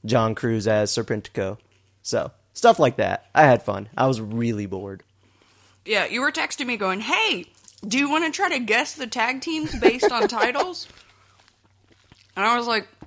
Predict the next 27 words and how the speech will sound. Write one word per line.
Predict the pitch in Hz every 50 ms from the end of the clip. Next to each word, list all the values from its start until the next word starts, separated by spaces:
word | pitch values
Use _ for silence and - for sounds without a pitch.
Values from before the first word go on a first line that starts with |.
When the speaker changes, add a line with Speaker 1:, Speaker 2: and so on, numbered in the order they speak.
| - - - _ _ _ _ _ _ -
Speaker 2:
"Okay." | 214 220 - 240 233 240 233 226 226 226 226 233 262 269 302 339 392 415 427 440 440
<laughs> | 403 381 359 349 - - 330 285 320 269 311 - - _ -
Speaker 1:
You | 156
got | 196 233 240 190
pretty | 202 214 202 185
close | - - 143 147 156 -
on | 147 123 120
Donk | 120 117 117 139 165 -
Style. | - - 107 73 76 87 87 - - _ _ _ _ _ _ _ -
Speaker 2:
I | - 202
did. | 180 175 147 - - _
Speaker 1:
Which | - 117 123 123
was | 117 110
Joey, | 98 120 123 120 117 113 107
Candace, | 98 - 117 113 110 104 104 101 -
and | 104 101
David | 104 101 95 -
Starr. | - - - 110 110 98 - - _ _ _ _ _ _ _ _ _ _ _ _ _ _ _ _ - - _ _ _ _ _ _ _ -
Speaker 2:
Yeah, | 208 190 143
I | 160 180 190
got | 196 196 185 - - 190
Joey | 180 190 175 185 190 175
and, | 180 170 175 175 175 180 - _ _ _ _ _
and, | - 190 180 175 170 170
uh, | 170 170 165 -
David. | - - 196 175 170 170 - - 185 - _ _ _ -
Speaker 1:
Yeah. | - 113 -